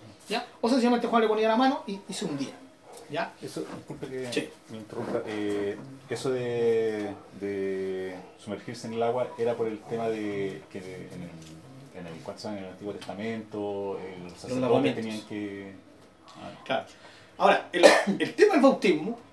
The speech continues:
Speaker 1: que lo vamos a ver un poquito más detenidamente, pero pa-, pa-, pa aclarar el tema. Eh, el bautismo significa siempre, eh, significó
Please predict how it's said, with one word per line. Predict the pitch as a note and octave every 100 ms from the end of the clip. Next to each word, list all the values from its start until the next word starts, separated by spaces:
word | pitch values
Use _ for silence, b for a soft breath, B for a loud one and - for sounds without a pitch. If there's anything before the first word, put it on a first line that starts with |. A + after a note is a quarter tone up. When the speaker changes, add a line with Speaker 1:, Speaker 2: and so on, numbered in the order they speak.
| -
Speaker 1:
que | D3 E3
lo |
vamos | G3
a | G3+
ver |
un | G3
poquito | G#3 G#3+
más | G#3
detenidamente, | G#3 G#3+ G#3 D3+ -
pero | F3+ E3+
pa-, | - D#3+ -
pa-, | D3+
pa | D#3+
aclarar | D3+ D#3+ D#3
el |
tema. | - A2+ B3 - B B B -
Eh, | C#3+ -
el |
bautismo | D#3+ - A#3+ A#3+
significa | - F#3+ - F#3+ A3 -
siempre, | B3+ C#4+ C4 C4+
eh, | A#3 G#3 -
significó | G3+ E3 F#3+ - A#3+ D4